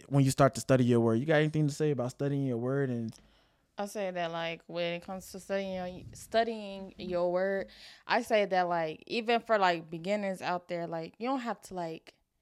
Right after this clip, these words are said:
Speaker 2: it could start with a scripture a day and stuff like that. You memorize a scripture a day, getting the true meaning and revelation of that scripture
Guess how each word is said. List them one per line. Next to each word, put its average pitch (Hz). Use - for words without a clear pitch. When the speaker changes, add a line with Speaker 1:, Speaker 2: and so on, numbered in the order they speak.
Speaker 2:
it 247
could 254
start 185
with 170
a 156
scripture 175
a -
day 160
and 165
stuff 160
like 156
that. 165
You 175
memorize 165
a 160
scripture 170
a 160
day, 156
getting 170
the 156
true 190
meaning 170
and 156
revelation 165
of 156
that 156
scripture -